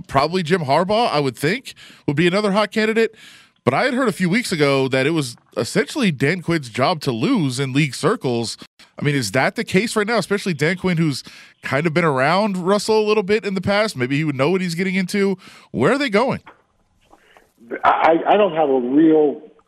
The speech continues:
Speaker 2: insight as to where they're going, but when I hear these names, they're all for, you know, uh,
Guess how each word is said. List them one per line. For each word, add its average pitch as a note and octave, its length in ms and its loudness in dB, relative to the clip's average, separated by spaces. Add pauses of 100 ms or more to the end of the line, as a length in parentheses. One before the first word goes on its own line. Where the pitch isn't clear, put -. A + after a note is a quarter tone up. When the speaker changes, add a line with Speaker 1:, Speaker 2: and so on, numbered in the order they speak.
(140)
Speaker 2:
insight D3 420 2 (220)
as B2+ 120 4 (120)
to C3 60 0
where C3 200 4
they're A#2+ 140 -2
going, C3 440 0
but B2 140 2
when C3 100 0
I B2+ 140 -2 (100)
hear C4+ 160 2
these E3+ 220 2
names, D3+ 540 0 (580)
they're D#3 200 -2
all B3 440 4
for, D#3+ 540 4
you F3+ 80 -4
know, B2 260 2
uh, A#2+ 640 0